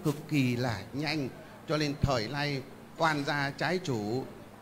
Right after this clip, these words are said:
nó lừa chúng ta mà nhiều lúc chúng ta không hề hay biết.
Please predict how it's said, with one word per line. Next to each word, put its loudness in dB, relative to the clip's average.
nó 2
lừa 6
chúng -2
ta 2
mà 0
nhiều -2
lúc -2
chúng -2
ta -2
không 2
hề 2
hay 0
biết. 4